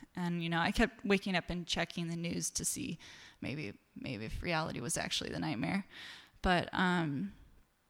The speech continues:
but yeah, I woke up in the morning and the image was still in my mind. And so I use this sort of, like, gift of this image to interpretate, interpret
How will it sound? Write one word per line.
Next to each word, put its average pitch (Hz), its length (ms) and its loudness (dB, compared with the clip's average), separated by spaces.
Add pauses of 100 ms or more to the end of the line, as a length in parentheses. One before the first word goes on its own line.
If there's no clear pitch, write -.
(480)
but 214 120 2
yeah, 226 120 6
I 190 80 6
woke 208 220 6
up 214 80 2
in 220 80 4
the 208 60 6
morning 196 340 6
and 180 100 2
the 175 80 0
image 196 320 2
was 180 140 0
still 170 560 -2 (380)
in 196 100 0
my 175 140 2
mind. 175 560 0
And 175 360 0
so 175 460 0 (800)
I 190 100 2
use 202 500 8
this 185 200 4
sort 185 240 4
of, 175 240 2
like, 175 340 -2
gift - 520 2 (640)
of 180 200 0
this 175 240 -2
image 185 560 2 (280)
to 175 680 0 (1200)
interpretate, 214 840 0 (320)
interpret 226 600 2